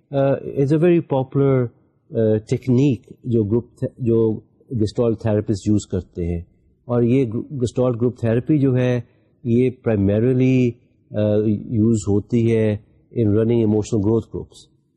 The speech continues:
اس میں basically، you know، لوگوں کے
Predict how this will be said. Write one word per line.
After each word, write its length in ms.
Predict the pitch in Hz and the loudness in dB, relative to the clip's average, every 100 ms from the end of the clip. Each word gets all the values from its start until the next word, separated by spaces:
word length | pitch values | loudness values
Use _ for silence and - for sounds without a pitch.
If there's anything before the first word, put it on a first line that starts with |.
| _ | _
اس 280 | - 147 - | -6 -4 -2
میں 300 | 156 147 131 - | 0 0 -2 -6
basically، 680 | 113 120 120 147 143 131 131 127 - _ _ - 117 | -2 0 0 -4 -2 0 0 0 -6 _ _ -8 -2
you 180 | 120 120 | 0 0
know، 220 | 117 113 - _ _ _ _ _ - | 0 -2 -8 _ _ _ _ _ -6
لوگوں 360 | 110 120 127 | -2 0 0
کے 320 | 117 127 120 | -2 0 0